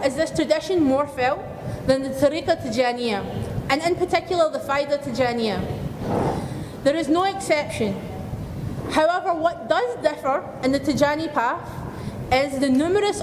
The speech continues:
oral and written traditions or accounts of women rising to positions of spiritual leadership, walaya, for more than a century. Furthermore, from the time of our master,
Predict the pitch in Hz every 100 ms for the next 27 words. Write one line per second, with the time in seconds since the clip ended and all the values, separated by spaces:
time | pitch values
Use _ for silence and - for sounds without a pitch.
0 | - 262 311 370 349 269 254 240 269 -
1 | 214 440 - - - - - - - 269
2 | 294 294 392 415 - 262 262 262 285 349
3 | 381 294 254 214 294 392 415 285 254 302
4 | 359 392 330 330 285 254 262 370 392 381
5 | - - - - - - 240 - 294 311
6 | 370 381 349 294 302 294 294 294 - 294
7 | - - - - - 233 240 247 262 302
8 | 349 339 - - - - - - 262 254
9 | 285 285 269 247 240 220 - 202 185 -
10 | - - - - - - - - - -
11 | - - 330 440 403 277 254 285 262 -
12 | - 285 277 277 330 381 392 330 311 269
13 | 240 - 277 269